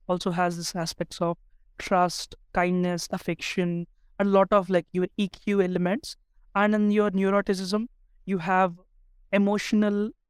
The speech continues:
stability or instability or resilience, how you generally take care of the factor of stress and negative emotion. I think these aspects combined gives us a formula. Even a true extrovert will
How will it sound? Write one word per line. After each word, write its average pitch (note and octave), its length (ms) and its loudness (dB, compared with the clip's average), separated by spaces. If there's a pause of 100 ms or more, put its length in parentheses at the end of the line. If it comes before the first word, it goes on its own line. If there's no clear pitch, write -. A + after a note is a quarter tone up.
(120)
stability F#3+ 760 -2
or G3 120 0
instability F#3 640 0
or F3+ 80 2
resilience, F3 680 -2 (220)
how G#3 120 4
you A3 200 2
generally G3 540 2
take F#3 240 -2
care F#3+ 180 -2
of F#3 220 0 (260)
the F#3 60 -8
factor F#3 280 -2
of F3+ 80 -4
stress - 640 -2 (120)
and F3 400 -2
negative F#3+ 320 0
emotion. D#3 380 -8 (360)
I - 180 -2
think A#3+ 140 4
these A3 220 2
aspects G3+ 600 -2
combined F3+ 640 2
gives F3+ 220 -4
us F#3 120 -2
a F#3+ 60 0
formula. F#3 640 0 (380)
Even C#4 300 4
a D4 60 4
true C#4 220 -2
extrovert A3+ 600 0
will A3+ 200 -2